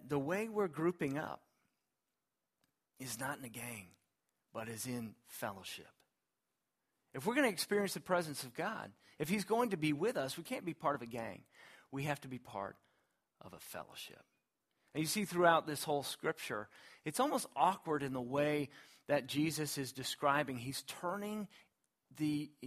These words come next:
the phrase, "every which way, I will be in you, I'm in the Father, he is in me, I'm in you, you will be with him." Who's he talking about? It, it, it's sort of strange because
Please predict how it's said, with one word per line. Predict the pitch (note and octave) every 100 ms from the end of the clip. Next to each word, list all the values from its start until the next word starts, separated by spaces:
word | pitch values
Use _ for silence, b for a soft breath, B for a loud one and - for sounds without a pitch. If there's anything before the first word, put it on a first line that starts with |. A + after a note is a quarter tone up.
| C3
the | D3
phrase, | - - F3+ D#3 C3 -
"every | E3 D#3 F#3+
which | F3 E3 -
way, | D#3 D#3+ C#3 -
I | D3+
will | F3 D#3+
be | D#3
in | D#3
you, | E3 D#3+
I'm | D3 E3+
in | D3+
the |
Father, | - E3 D#3 C3+
he | C3 E3+
is | D3+
in | D3
me, | D#3+ D#3+ B B B
I'm | D3+ F3
in | E3 D#3
you, | E3 E3
you | C3+ E3
will | F#3 F3+
be | D3+ D3
with | D3 -
him." | G3 E3+ C3 B B B
Who's | A3+ A#3+
he | G3
talking | G#3 B3 - F3+
about? | C#3+ B2+ B B B
It, | E3 -
it, | G3+ -
it's | G3 -
sort | A#3+ B3
of | F#3
strange | - - G3 A3+ G3+ C3+
because | D#3 - E3